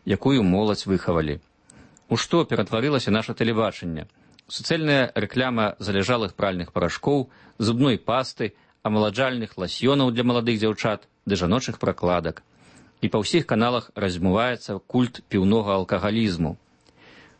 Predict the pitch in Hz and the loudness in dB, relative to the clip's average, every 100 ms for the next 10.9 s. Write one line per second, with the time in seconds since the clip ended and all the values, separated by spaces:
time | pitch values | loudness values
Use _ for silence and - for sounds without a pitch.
0 | - 151 180 - 143 120 - 104 107 92 | -4 -2 -2 -4 -2 0 0 0 2 0
1 | 147 143 107 90 90 131 113 98 82 85 | 0 0 0 0 2 2 4 4 2 -2
2 | - 87 120 127 95 - 107 - 101 95 | -2 0 2 0 -2 0 -2 -2 -6 -6
3 | - 85 113 120 113 - - - - 107 | -4 -2 0 0 0 -4 -20 -12 -4 -2
4 | - 95 101 120 113 107 - 101 95 90 | 0 2 2 0 0 -2 -2 0 0 0
5 | 113 110 - 113 104 110 117 98 - 90 | -2 -2 -2 -2 -2 0 0 -2 -2 -2
6 | 80 76 _ - - - 92 101 139 117 | -2 -6 _ -20 -20 -2 0 2 0 -2
7 | _ _ - 135 139 117 90 87 120 127 | _ _ -6 -4 -4 -6 -8 -2 0 2
8 | 113 - - 101 - 113 95 85 87 82 | 0 -4 -8 -4 -2 0 2 2 0 2
9 | 143 - - 80 82 110 107 98 85 80 | 0 0 -2 -2 0 -2 -2 -8 -8 -4
10 | 139 120 98 82 104 90 90 80 78 | -2 0 0 -2 -4 0 0 0 -4